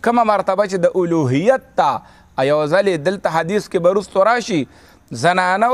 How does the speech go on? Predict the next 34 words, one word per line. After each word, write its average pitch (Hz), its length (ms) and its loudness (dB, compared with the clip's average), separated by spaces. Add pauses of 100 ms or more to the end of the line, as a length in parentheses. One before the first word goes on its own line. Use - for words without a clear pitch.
(140)
د 214 120 2
نبی 220 200 2
علیه 220 220 0
السلام 214 380 0
په 196 220 -4
صفت 214 440 0
کې 220 80 -4
ووی 262 200 0
چې 233 120 0 (120)
داسې 233 380 -2
پیغمبر 214 640 0
دی 254 60 4 (100)
دلته 214 280 -2 (360)
چې 156 60 -6 (100)
د 143 100 -8
سبا 175 300 2
نه 175 180 -2
خبر 170 380 0
دی. 160 100 0 (300)
نبی 151 240 0
علیه 156 180 0
الصلاة 160 320 -2 (140)
والسلام 156 460 -2
مې، 160 100 -4 (100)
"هه، 254 80 2 (160)
داسې 165 200 -2 (100)
مه 160 60 2
وایئ، 170 320 0 (340)
د 165 180 0
سبا 196 320 0 (100)
حالات 175 440 0
یو 165 180 2
الله 131 240 -2
ته 120 120 -2